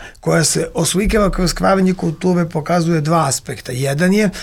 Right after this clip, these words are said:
špenglerovski pad civilizacije. Malo čas smo govorili, bilo je pitanje, „Pa što još nije propala?” Pa što je Špengler prorekao da treba par vekova.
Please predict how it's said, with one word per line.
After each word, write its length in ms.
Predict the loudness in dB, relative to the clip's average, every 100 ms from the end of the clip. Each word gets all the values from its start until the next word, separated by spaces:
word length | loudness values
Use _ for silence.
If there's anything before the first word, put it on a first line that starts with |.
| -8
špenglerovski 1000 | -6 0 2 4 4 2 2 0 -4 -2
pad 300 | 2 2 0
civilizacije. 840 | -2 -2 -2 0 -2 -2 -6 -12 -18 -20 -20 -18 -4
Malo 320 | 2 4 4
čas 220 | 4 0
smo 140 | 0 -2
govorili, 560 | 0 2 2 2 0
bilo 300 | 0 0 2
je 140 | 0 0
pitanje, 320 | -2 0 0
„Pa 140 | 0
što 160 | -2 0
još 160 | 0 0
nije 160 | 0
propala?” 460 | 2 2 2 -2 -4
Pa 140 | -4
što 160 | -2 0
je 80 | -2
Špengler 500 | 0 0 2 2 0
prorekao 460 | 2 2 2 0
da 100 | -4
treba 340 | -2 -2 -2 -2
par 300 | -2 -2 -2
vekova. 560 | -4 -8 -8 -10 -10